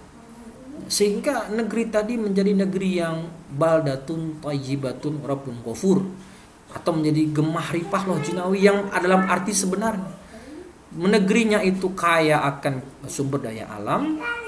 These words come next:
dan rakyatnya pun menikmati sumber daya alam mereka sendiri karena keimanan dan ketakwaan dari Allah, kepada Allah Subhanahu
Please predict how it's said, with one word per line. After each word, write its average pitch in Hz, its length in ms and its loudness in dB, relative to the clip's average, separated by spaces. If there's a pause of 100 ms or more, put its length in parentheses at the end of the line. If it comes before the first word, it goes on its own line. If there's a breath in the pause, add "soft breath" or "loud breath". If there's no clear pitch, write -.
(240)
dan 226 160 8
rakyatnya 190 560 4
pun 294 160 0
menikmati 240 960 -2
sumber 202 320 0
daya 131 320 -6
alam 143 200 -4
mereka 156 280 -6
sendiri 151 640 -6
karena 139 320 -4
keimanan 123 720 -8
dan 110 80 -14
ketakwaan 110 480 -8
dari 107 160 -10
Allah, 98 240 -12
kepada 117 320 -4
Allah 104 240 -8
Subhanahu 101 680 -10